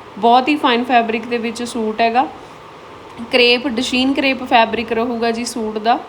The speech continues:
ਤੇ ਨਾਲ ਔਰਗੈਂਜ਼ਾ ਦਾ ਇਹਦੇ ਦੁਪੱਟਾ ਲੱਗਿਆ ਹੋਇਆ। ਜਿਹੜਾ ਆਪਣਾ ਅੱਜ ਦਾ ਨੈਕਸਟ ਆਰਟੀਕਲ ਹੈ ਜੀ, ਟੈਬੀ ਸਿਲਕ ਦੇ ਵਿੱਚ ਇਹ ਵਾਲਾ ਸੂਟ ਹੈਗਾ। ਹੈਵੀ ਇਹਦੀ ਨੈਕ ਦੇ ਉੱਤੇ ਦਬਕਾ ਵਰਕ ਹੋਇਆ ਹੈ, ਪਰਲ ਦਾ ਤੇ ਦਬਕੇ ਦਾ ਵਰਕ ਹੋਇਆ। ਸਲੀਵਜ਼ ਦੇ ਉੱਪਰ ਵਰਕ ਹੋਇਆ ਜੀ, ਤੇ ਇਹਦੀ ਬਾਟਮ ਦੇ ਪਹੁੰਚੇ 'ਤੇ ਵਰਕ ਹੋਇਆ।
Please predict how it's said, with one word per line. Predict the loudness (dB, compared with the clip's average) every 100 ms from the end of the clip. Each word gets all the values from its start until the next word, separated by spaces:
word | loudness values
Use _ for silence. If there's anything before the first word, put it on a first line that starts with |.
| -10
ਤੇ | -4
ਨਾਲ | 0 2 4
ਔਰਗੈਂਜ਼ਾ | 4 2 0 -2 -2 0
ਦਾ | 0
ਇਹਦੇ | -2 -6 -8 -20 -20 -8 -6
ਦੁਪੱਟਾ | 0 0 2 0
ਲੱਗਿਆ | 0 -4 -6
ਹੋਇਆ। | -4 -4
ਜਿਹੜਾ | -2 2 4
ਆਪਣਾ | 4 0 -2
ਅੱਜ | 0
ਦਾ | 0 0
ਨੈਕਸਟ | 0 -2 0 2
ਆਰਟੀਕਲ | 2 0 -4 -2
ਹੈ | -2
ਜੀ, | -4 -4
ਟੈਬੀ | 0 0 -2
ਸਿਲਕ | -6 -8 -8 -6
ਦੇ | -4
ਵਿੱਚ | -6 -4
ਇਹ | -2
ਵਾਲਾ | -2 -2
ਸੂਟ | -4 -8 -6 -4
ਹੈਗਾ। | 0 0 -2 -6 -20 -20 -4 2
ਹੈਵੀ | 4 4 2
ਇਹਦੀ | 0 0
ਨੈਕ | 2 0 -2
ਦੇ | -2 -2
ਉੱਤੇ | -2 -4
ਦਬਕਾ | 0 0 2 2
ਵਰਕ | 2 -2 -4
ਹੋਇਆ | -2 2 0
ਹੈ, |
ਪਰਲ | -2 -4 -2 -4 -4
ਦਾ | 0 0
ਤੇ | 0
ਦਬਕੇ | -4 -4 -4 -2
ਦਾ | 0
ਵਰਕ | -2 -4 -4
ਹੋਇਆ। | -2 0 -2 -4 -18 -20 -16
ਸਲੀਵਜ਼ | -6 -2 -2 -2
ਦੇ | -2
ਉੱਪਰ | -2 0 2
ਵਰਕ | 4 2 0
ਹੋਇਆ | -4 0 0 -2
ਜੀ, | -4
ਤੇ | -4
ਇਹਦੀ | -4 -2
ਬਾਟਮ | 0 0 0 -4
ਦੇ | -4
ਪਹੁੰਚੇ | -2 -4 -4 -4
'ਤੇ | 0
ਵਰਕ | 0 0 -2
ਹੋਇਆ। | 0 2 0